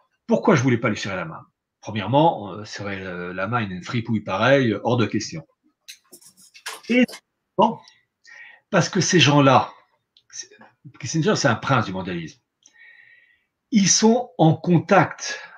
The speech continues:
avec ces hautes sphères méphitiques. Et serrer la main à ces gens-là,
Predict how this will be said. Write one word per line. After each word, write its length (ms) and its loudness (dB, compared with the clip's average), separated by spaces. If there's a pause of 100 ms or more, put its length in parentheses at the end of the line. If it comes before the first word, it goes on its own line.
(120)
avec 380 2
ces 480 0
hautes 220 4
sphères 540 2
méphitiques. 1000 -2 (1160)
Et 300 10 (1080)
serrer 180 6
la 120 6
main 140 4
à 40 2
ces 200 -4
gens-là, 440 0